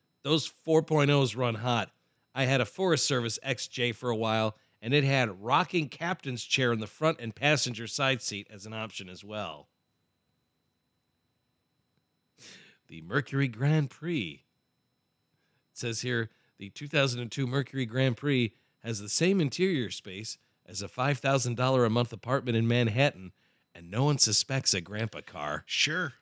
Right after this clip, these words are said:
Speaker 2: All these classic cars <laughs> spawned a generation.
Speaker 1: <laughs>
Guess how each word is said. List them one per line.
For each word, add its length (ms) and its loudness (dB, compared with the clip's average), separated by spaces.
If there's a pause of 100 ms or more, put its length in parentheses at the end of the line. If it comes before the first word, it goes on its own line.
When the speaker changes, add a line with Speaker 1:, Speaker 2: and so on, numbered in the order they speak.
Speaker 2:
All 380 2
these 260 -2
classic 520 0
cars 600 -4 (340)
<laughs> 340 -20
spawned 580 4
a 40 -4
generation. 720 4 (3250)
Speaker 1:
<laughs> 340 -4